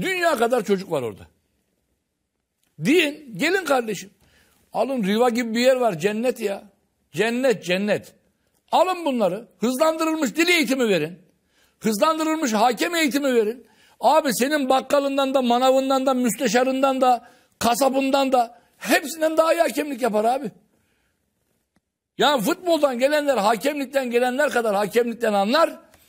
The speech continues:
Ama kitaptan bu hakemliği öğrenenler futboldan gelenler kadar futboldan anlamaz.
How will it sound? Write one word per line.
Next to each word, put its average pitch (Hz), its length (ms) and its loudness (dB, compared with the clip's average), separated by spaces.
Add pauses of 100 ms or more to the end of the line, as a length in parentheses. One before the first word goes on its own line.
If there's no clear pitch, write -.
(440)
Ama 277 360 0
kitaptan 277 580 0
bu 262 140 4
hakemliği 240 480 2
öğrenenler 269 540 2
futboldan 226 580 -2
gelenler 226 380 -2
kadar 175 240 -4
futboldan 196 520 -4
anlamaz. 190 540 2